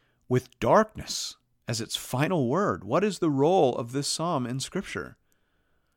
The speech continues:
For the beginning of an answer, we may note, first, its witness to the possibility of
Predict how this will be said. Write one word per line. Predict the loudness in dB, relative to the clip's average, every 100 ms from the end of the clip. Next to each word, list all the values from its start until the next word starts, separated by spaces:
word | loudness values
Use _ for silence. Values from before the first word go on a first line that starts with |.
| _ _ _
For | -4 -2
the |
beginning | 2 2 4 4 2
of | -2 -4
an | -4
answer, | -8 -8 -6 -4
we | -2
may | -2
note, | -2 -4 -4
first, | -4 -4 -4 -8 -16 _ _ _ _ _
its | -2 -2
witness | 2 2 2 -2 -2
to | -8
the | -8
possibility | -8 -4 2 2 0 -4 0 0 0 -2 -8
of | -8 -14